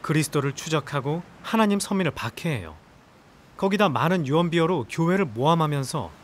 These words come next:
하나님을 부인하고 멀리하도록 사람을 미혹해서 구원받을 기회를 빼앗고 지옥으로 끌어가고 징벌받게 하죠. 공산당이 하나님을 대적한 죄악은 너무 많아요.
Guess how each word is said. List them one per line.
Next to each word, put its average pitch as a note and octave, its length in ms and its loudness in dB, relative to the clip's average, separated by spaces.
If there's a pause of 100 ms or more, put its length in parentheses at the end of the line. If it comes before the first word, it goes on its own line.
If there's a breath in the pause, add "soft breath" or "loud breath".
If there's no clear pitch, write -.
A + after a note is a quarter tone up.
(1200)
하나님을 E3+ 480 2
부인하고 C3+ 760 -2
멀리하도록 E3 720 2
사람을 G#3+ 480 0
미혹해서 C#3 580 -2 (1080)
구원받을 G3 480 4
기회를 D#3+ 320 0 (100)
빼앗고 D#3+ 480 -2 (560)
지옥으로 C#3+ 460 2
끌어가고 D#3 640 2
징벌받게 F3 640 2
하죠. F2+ 240 -10 (3250)
공산당이 D3+ 560 0
하나님을 E3 440 0
대적한 C#3+ 500 -2
죄악은 B2 560 -4
너무 C3 280 0
많아요. F#2 540 -6